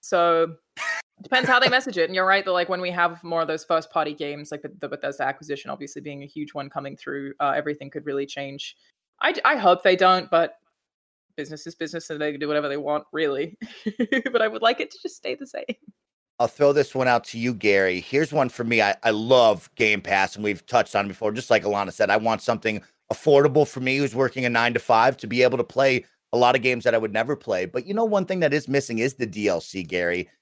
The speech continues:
Speaker 2: And that's when, when I look at, um, Outer Worlds, I look at what we're gonna see with Doom, and I say, "Man, I really want that D L C, and I wish it was included." I might be open to pay twenty dollars a month to have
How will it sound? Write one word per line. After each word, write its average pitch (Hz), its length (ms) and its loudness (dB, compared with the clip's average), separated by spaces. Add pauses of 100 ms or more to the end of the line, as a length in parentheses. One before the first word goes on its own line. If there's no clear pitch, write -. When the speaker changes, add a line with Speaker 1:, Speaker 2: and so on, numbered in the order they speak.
(140)
Speaker 2:
And 123 100 0
that's 131 220 2
when, 131 180 0
when 127 120 4
I 117 80 6
look 120 400 2
at, 117 400 4
um, 101 420 4 (300)
Outer 131 180 4
Worlds, 127 760 4 (240)
I 120 100 6
look 123 280 -2
at 120 80 2
what 120 140 0
we're 120 80 -6
gonna 117 120 -4
see 123 180 -10
with 107 260 -6
Doom, 131 340 -2
and 120 80 0
I 110 60 2
say, 120 180 -2
"Man, 131 320 0
I 131 40 4
really 180 240 0
want 139 200 -2
that 107 240 2
D 139 200 -2
L 113 120 4
C, 170 340 -4
and 110 80 0
I 110 60 0
wish 127 260 -4
it 135 80 -6
was 120 160 -2
included." 113 800 0 (460)
I 180 240 4
might 254 280 2
be 196 140 2
open 214 280 -2
to 147 100 -4
pay 127 340 2
twenty 131 280 -2
dollars 120 300 4
a 113 40 -6
month 120 240 0
to 110 80 4
have 110 360 2